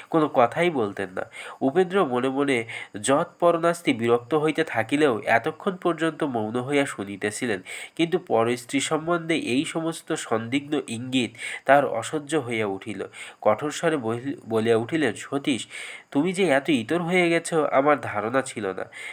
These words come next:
বোধ করি তুমি আলাপ পরিচয়েরও নিচে গেছ।" সতীশ হাসিল, বলিল, "ইতর কিসে? মন্দকে মন্দ বলছি এই জন্য।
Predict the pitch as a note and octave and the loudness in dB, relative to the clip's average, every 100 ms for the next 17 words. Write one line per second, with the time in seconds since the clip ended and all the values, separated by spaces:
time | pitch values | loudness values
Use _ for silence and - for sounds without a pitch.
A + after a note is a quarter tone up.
0 | - A2 C#3 F3+ - G#3 G3 F#3+ F#3 - | -12 0 2 2 2 0 2 -2 -2 6
1 | B2 B2+ C3 C3 B2 B2+ D#3+ F3 G3 C#3 | 6 6 2 2 0 2 2 2 2 -2
2 | A2 A2+ G2 G2 - G#2+ - - - - | -4 -2 -2 -2 -6 -10 -12 -20 -16 0
3 | B2 A#2 A#2+ - G#2+ - G#2 G2 - - | 0 0 -4 -2 -2 -2 -6 -6 -8 -20
4 | - A#2 C3+ D3 C3+ A2 A#2+ D#3 D#3 D#3 | -4 2 4 4 2 -2 -2 0 0 -2
5 | F3 - G2+ - - A2+ A#2 B2 C#3+ E3+ | -6 -2 -4 -6 -8 -2 0 2 0 0
6 | C#3+ A#2+ B2+ C#3 C#3 C#3+ - C3 C#3 D#3 | 0 -2 2 2 4 2 2 2 2 2
7 | E3+ B2 | -2 -4